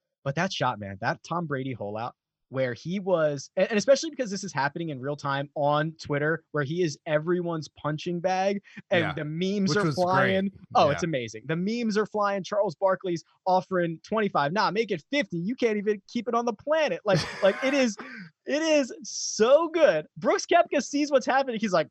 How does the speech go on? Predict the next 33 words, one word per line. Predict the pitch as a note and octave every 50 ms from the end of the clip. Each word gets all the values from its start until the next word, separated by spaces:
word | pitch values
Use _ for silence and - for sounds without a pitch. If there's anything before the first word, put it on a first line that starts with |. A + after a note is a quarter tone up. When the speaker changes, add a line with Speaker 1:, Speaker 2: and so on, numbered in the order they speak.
| - -
Speaker 1:
"Pfft, | - - _ _ _ -
I | E3 E3+ G#3+ D4+
got, | G#4 D4+
this | B3+ D#4 - E4+
is | C4+ - -
safe | - A#3 C#4 E4 - -
money. | F#3 A#3 C#4 A3 G3 -
I'll | E3 G#3+ D#4
give | E4+ E4+ G#3
a | F#3 E3+
hundred | C3+ - - G3+ A#3+ A3+ G3+ A#3+ G#3+ E3
grand | C#3 D3 E3 G#3 B3 A#3+ E3+
if | E3 D#3 -
this | G3 F#3 -
guy | - G3+ G3
can | F#3 G3+ F3+
make | F3+ F3+ F3+ F3
a | D#3 C#3 _ - _ -
par." | - F#3+ B3+ C#4+ A#3+ E3+ D3 D3 E3+ - C4+ C#4 G#3+ -
Like, | - A3 A#3 A#3 G#3 B3 A3+ - -
it, | B3+ C#4 D4 C4+ -
it | C#4+ D4+
was | D4+ C#4+ A3+ B3 A#3+ _ -
unfolding | B3 D4 E4+ F#4+ D#4 _ - C4+ C4+ C#4+ C#4+ C4+ C#4 C4+ C4+ C#4+ C4+
in | B3 A#3 G#3
real | F3+ F3 G#3 A#3 C4 C#4
time. | D4 - G#3+ G3+ G3+ F#3+ E3 C#3+
Brady | D3 F#3 A#3 C#4 C#4+ D4+ D4 C#4
knows | A3 F#3 F3+ F#3 G#3+ A#3+ C4 C#4+ D4 C4+ A3
he's | - B3 C4 B3 A3 -
the | A#3+ -
punching | - - B3+ C4 G#3+ - A3 G3
bag | G3 G3+ F#3+ F#3 F3